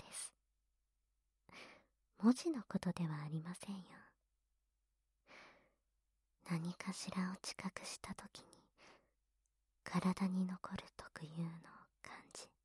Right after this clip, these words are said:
例えば、夕焼けのあの赤い感じ。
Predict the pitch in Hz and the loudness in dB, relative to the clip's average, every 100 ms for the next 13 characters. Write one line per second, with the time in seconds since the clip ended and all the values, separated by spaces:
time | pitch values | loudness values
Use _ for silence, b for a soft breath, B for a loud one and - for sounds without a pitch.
0 | _ _ _ _ _ _ _ _ _ _ | _ _ _ _ _ _ _ _ _ _
1 | _ _ _ _ _ _ _ _ _ _ | _ _ _ _ _ _ _ _ _ _
2 | _ 190 - 240 247 226 - - - _ | _ -6 2 4 4 2 -10 -14 -20 _
3 | _ _ _ _ _ B B B B B | _ _ _ _ _ B B B B B
4 | B B _ _ _ _ _ _ _ _ | B B _ _ _ _ _ _ _ _
5 | _ _ _ 202 196 196 196 196 - 190 | _ _ _ 6 8 6 4 0 -2 -2
6 | 185 190 185 - 180 170 - - - - | -2 -4 -6 -8 -6 -6 -6 -10 -10 -12
7 | - 180 - - - - - - | -10 -12 -14 -14 -14 -14 -14 -14